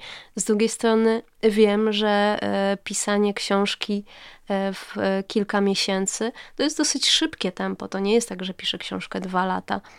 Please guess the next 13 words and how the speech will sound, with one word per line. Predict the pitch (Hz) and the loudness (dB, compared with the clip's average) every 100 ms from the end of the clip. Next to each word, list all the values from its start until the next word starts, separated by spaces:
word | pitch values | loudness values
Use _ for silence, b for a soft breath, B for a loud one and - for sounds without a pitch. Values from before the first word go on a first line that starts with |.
| b b b - | b b b -2
Sam, | - 202 202 202 | 2 4 4 4
e, | 196 196 | 2 2
czas | 208 196 | 0 0
przygotowania | - 208 202 202 190 202 202 | -2 -2 0 2 4 4 4
do | 185 | 0
napisania | 190 196 - 202 190 | -4 -6 -6 -4 -4
książki | 190 - 185 185 - | -4 -4 -4 -2 -4
to | 202 | -4
są | - 185 | -4 -4
dwa | 180 175 175 | -2 -2 -2
miesiące, | 190 185 196 196 190 214 214 - | -2 -2 -4 -4 -2 -2 -2 -4
czasami | 202 - 190 185 180 | -6 -2 0 0 0
trzy. | - - | 0 0